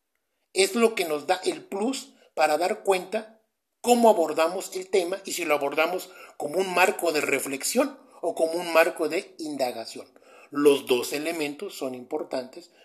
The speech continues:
para hacer una investigación, pero no es lo mismo pasarse veinte años estudiando un concepto que ir a agarrar un diccionario y saber qué significa dentro de la lengua, qué significa, por ejemplo,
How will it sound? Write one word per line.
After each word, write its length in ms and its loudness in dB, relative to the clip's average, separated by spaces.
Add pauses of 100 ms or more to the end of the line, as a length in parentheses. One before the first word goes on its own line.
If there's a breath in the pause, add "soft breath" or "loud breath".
(120 soft breath)
para 180 0
hacer 320 -10
una 140 -16
investigación, 720 -12 (300 soft breath)
pero 200 -4
no 180 0
es 120 -2
lo 100 0
mismo 440 -8 (240 loud breath)
pasarse 460 -2
veinte 340 -2
años 220 -4
estudiando 420 -6
un 40 -8
concepto 580 -4 (280 loud breath)
que 100 -10
ir 140 -2
a 40 4
agarrar 320 0
un 120 -4
diccionario 600 0 (220 loud breath)
y 100 -8
saber 300 -2
qué 100 -8
significa 640 -10 (200 soft breath)
dentro 380 -8
de 220 -12 (200 soft breath)
la 140 -8
lengua, 520 -4 (100)
qué 100 -10
significa, 580 -10
por 160 -6
ejemplo, 560 -10